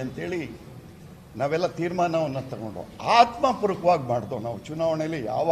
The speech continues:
ಆಡಂಬರ ಮಾಡಲಿಲ್ಲ. ಈ ದಿನ ಗುರುತಿಸ್ಲಿಲ್ಲ ಅಂತ ಅಂದಾಗ ನಾವು, ನಾವು ಶಕ್ತಿ, ನಮ್ಮ ಶಕ್ತಿಗಳೇನಿವೆ, ನಾವು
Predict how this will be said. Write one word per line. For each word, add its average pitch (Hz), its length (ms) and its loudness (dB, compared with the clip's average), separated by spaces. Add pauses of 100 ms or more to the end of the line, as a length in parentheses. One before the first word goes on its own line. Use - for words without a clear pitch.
(100)
ಆಡಂಬರ 170 360 4 (160)
ಮಾಡಲಿಲ್ಲ. 113 360 -6 (960)
ಈ 254 40 -2 (160)
ದಿನ 254 120 2 (160)
ಗುರುತಿಸ್ಲಿಲ್ಲ 220 600 0 (140)
ಅಂತ 190 140 -4 (140)
ಅಂದಾಗ 120 320 -4 (1080)
ನಾವು, 294 220 10 (120)
ನಾವು 254 140 6 (140)
ಶಕ್ತಿ, 202 340 -2 (440)
ನಮ್ಮ 175 280 2
ಶಕ್ತಿಗಳೇನಿವೆ, 156 840 -4 (600)
ನಾವು 170 180 6